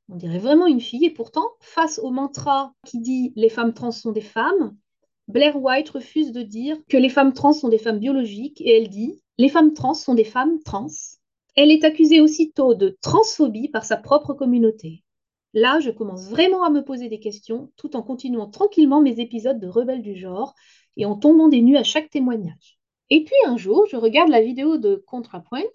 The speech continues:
alias Nathalie, qui s'appelle le counseling.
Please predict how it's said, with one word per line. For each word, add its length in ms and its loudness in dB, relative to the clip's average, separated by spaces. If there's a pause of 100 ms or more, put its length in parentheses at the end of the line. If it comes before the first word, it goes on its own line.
(320)
alias 360 -6
Nathalie, 360 -4 (160)
qui 100 -8
s'appelle 540 2
le 100 -6
counseling. 880 -4